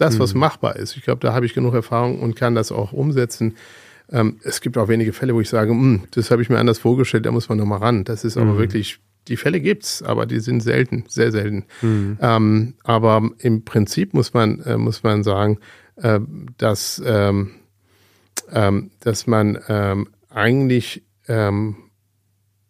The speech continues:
Speaker 1: bewusst sein muss, sich bewusst sein muss, wenn ich dann nach der Operation im Spiegel seh-, reinschaue, sehe ich ein anderes Gesicht und damit muss ich klarkommen.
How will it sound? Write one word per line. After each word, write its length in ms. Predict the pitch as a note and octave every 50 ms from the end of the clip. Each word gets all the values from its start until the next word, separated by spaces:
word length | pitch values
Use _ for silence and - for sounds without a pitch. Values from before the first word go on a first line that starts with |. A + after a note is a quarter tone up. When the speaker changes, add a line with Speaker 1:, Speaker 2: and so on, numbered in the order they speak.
| _ _ _ _
Speaker 1:
bewusst 340 | - A2+ G#2 A#2+ D3+ - -
sein 240 | D3 C3+ C3 B2+ B2
muss, 240 | B2 B2 A#2 - -
sich 180 | B2 A2 -
bewusst 260 | - A#2 A2+ B2 A#2 -
sein 180 | A#2+ A#2 A#2
muss, 180 | A#2+ A#2 - -
wenn 120 | A#2+ A#2+
ich 160 | B2 A#2 -
dann 220 | - B2 A#2 A#2+ B2+
nach 160 | B2+ A2+ -
der 120 | - B2+
Operation 460 | B2 A2+ B2 A#2 A#2 - - A#2+ A#2 A#2+
im 80 | A#2
Spiegel 420 | - - - C3 B2 B2 B2 A#2 A2+
seh-, 280 | A2 A#2 A2+ A2+ - - -
reinschaue, 500 | - A2+ A#2 A#2+ - - - A2+ A2+ A2
sehe 140 | G#2 A#2 A2+
ich 120 | A2+ -
ein 60 | A#2 A2
anderes 260 | A2 G#2+ G#2+ G#2+ -
Gesicht 360 | B2 A2+ G#2 B2 A#2 - -
und 80 | B2 B2
damit 240 | A2 A2 A2 -
muss 140 | A#2 A#2+ G#2+
ich 140 | A2 G#2 -
klarkommen. 520 | - G#2+ G2+ G#2+ A#2 - - B2 - -